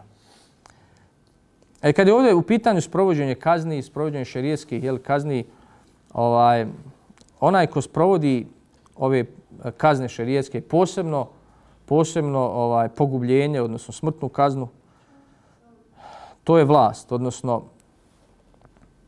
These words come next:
kada je u pitanju kisas, to su nasljednici ubijenog,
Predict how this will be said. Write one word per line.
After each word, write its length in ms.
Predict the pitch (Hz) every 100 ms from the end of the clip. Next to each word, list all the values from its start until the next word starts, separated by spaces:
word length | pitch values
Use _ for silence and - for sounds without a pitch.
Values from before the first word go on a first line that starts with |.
| _ _ _ _ _ _ _
kada 180 | - 127
je 40 | 127
u 40 |
pitanju 380 | 156 160 156 127
kisas, 640 | - 160 175 143 - - _ _ _ _ _ _ _ _ -
to 160 | - 156
su 140 | -
nasljednici 640 | 139 156 160 160 139 -
ubijenog, 520 | 123 139 151 110 104